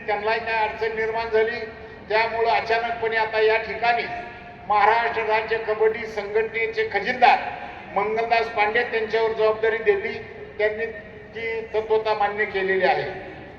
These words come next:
त्याचबरोबर सतेज कबड्डी संघाचे अध्यक्ष माझे सहकारी नशीर शेख, त्याचबरोबर माजी अध्यक्ष अर्जुनराव शिंदे, माणिकराव गांधिले, जगन धनकुडे, रामदास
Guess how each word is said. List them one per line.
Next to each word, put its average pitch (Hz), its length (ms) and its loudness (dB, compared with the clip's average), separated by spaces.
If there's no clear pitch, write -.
त्याचबरोबर 220 800 6
सतेज 220 400 0
कबड्डी 220 320 4
संघाचे 214 500 0
अध्यक्ष 214 460 4
माझे 202 240 2
सहकारी 220 600 0
नशीर 208 400 -4
शेख, - 380 4
त्याचबरोबर 226 600 2
माजी 214 260 0
अध्यक्ष 220 480 2
अर्जुनराव 220 1500 0
शिंदे, 208 280 2
माणिकराव 208 520 0
गांधिले, 214 520 2
जगन 202 380 -2
धनकुडे, 208 560 2
रामदास 208 640 0